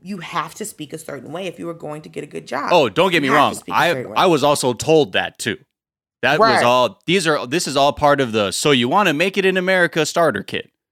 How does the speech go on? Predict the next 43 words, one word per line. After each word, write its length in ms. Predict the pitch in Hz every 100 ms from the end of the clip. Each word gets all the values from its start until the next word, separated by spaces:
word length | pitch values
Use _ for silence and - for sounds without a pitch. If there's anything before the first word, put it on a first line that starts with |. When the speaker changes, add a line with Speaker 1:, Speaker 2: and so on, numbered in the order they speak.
| _ _
Speaker 2:
First, 380 | - 120 180 -
learn 120 | 127
Speaker 1:
Right. 100 | 165
Speaker 2:
how 80 | 170
to 80 | 151
make 200 | 131 156
yourself 340 | 151 - 127 -
smaller, 500 | 107 110 147 175 165
less 260 | 113 113
imposing, 580 | 98 90 117 147 143 160
less 240 | 107 98 -
threatening. 540 | 98 110 131 160 185 _ _ -
Speak 400 | - - 131 113
as, 240 | 98 85 _ _ _ _ _ _
like, 200 | 113 101
fucking 680 | - - 139 - 101 92 87
smiley 640 | - - 98 131 156 160 139
and 160 | 104
wide-eyed 520 | 98 123 131 127 127 104
as 100 | -
possible 580 | 107 117 - 147 160
so 220 | 165 113 101
people 300 | 117 98 101
d-, 80 | -
aren't 200 | 107 95
afraid 460 | - 92 - 110 139
of 100 | 139
you. 220 | 151 202 - _ _ -
But 120 | 156
then 140 | 208
there's 160 | 196 180
this 140 | 170 -
other 200 | 196 180
thing 240 | 156 143
too 180 | - 180
where 140 | 135
people 180 | 123 127
say, 100 | - - _
"Well, 100 | 139
you're 80 | 220
not 160 | 240 113
black, 320 | 113 147 -
black, 460 | 117 101 - -